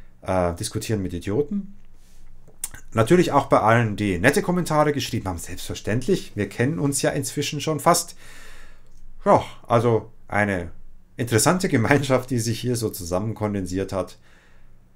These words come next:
Und bevor ich jetzt, bevor wir jetzt alle anfangen zu weinen, möchte ich das Video dann doch so langsam beenden. Nochmal vielen Dank an die Leute, die mich bei Patreon unterstützen. Zum Glück hat sich jetzt,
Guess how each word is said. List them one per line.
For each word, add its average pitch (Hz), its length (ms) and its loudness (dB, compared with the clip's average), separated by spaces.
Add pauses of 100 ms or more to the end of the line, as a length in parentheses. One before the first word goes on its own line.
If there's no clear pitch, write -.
(140)
Und 101 160 -4
bevor 110 320 0
ich 117 100 -4
jetzt, - 240 -2
bevor 131 200 -4
wir 117 60 2
jetzt - 180 -4
alle 107 260 2
anfangen 92 460 -4
zu 82 180 -10
weinen, 87 380 -2
möchte 87 260 -6
ich - 80 -14
das - 240 -12
Video 87 220 -8
dann 82 180 -10
doch 92 240 -10
so - 80 -8
langsam 87 360 -6
beenden. 127 300 -2
Nochmal 139 300 0
vielen 175 260 -2
Dank 135 300 0
an 117 220 0
die 101 340 -2
Leute, 104 260 0
die 98 80 -6
mich 92 160 -6
bei 87 140 -2
Patreon 143 420 -2
unterstützen. 143 460 -4
Zum 110 180 -4
Glück 107 240 -4
hat 101 140 -4
sich 95 140 -10
jetzt, 95 320 -2